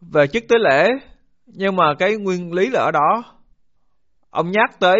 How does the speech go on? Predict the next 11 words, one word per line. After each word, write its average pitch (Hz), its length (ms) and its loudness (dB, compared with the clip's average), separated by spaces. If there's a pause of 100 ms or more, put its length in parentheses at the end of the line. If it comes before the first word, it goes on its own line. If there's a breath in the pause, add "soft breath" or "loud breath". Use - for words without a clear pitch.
ờ, 160 560 2 (300)
trong 170 180 -8
quyển 175 180 -8
sách 226 220 -6
đó 190 520 0 (380)
về 147 100 0
Ezechiel 160 880 0
chương 160 260 -6
bốn 160 200 -2
mươi 190 120 -8
bốn. 185 400 -2